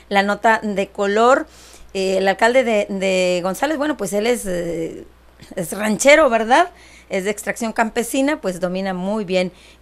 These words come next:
el, el caballo. El alcalde de Aldama es profesor, pero también, también se aventó todo el recorrido. El que tuvo ese, ese pequeño, pues, percance, vamos a decirlo, fue el alcalde de, de Altamira, pero después co-, eh, continuó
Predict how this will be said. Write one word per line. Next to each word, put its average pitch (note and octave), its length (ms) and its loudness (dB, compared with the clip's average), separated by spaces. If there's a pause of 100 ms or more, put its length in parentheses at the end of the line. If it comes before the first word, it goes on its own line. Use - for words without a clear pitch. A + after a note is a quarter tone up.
el, E3+ 340 -4
el F3 320 -2
caballo. G3+ 680 2
El F#3 120 0
alcalde F3 300 -2
de E3+ 60 0
Aldama F3+ 380 -2
es - 140 -8
profesor, F3+ 580 0
pero C#4+ 200 0
también, G3+ 420 -4 (300)
también G3+ 240 -2
se A#3+ 80 -2
aventó G3+ 220 -4
todo G#3+ 160 0
el G#3 80 -2
recorrido. A3+ 540 -2 (320)
El F#3+ 180 -4
que G3+ 120 -6
tuvo A#3 180 0
ese, A#3+ 340 -2
ese G#3+ 240 -2
pequeño, G#3 560 -4 (260)
pues, - 120 -14
percance, G#3+ 440 -4
vamos G#3 200 -6
a G3+ 40 -8
decirlo, G3+ 260 -8
fue G3+ 140 -8
el G3 60 -6
alcalde F#3+ 340 -6
de, E3 240 -2 (460)
de F#3+ 160 -2
Altamira, B3+ 600 2
pero A#3+ 120 2
después A#3 300 -4
co-, D4 160 -6
eh, A3 180 -6
continuó B3+ 640 -2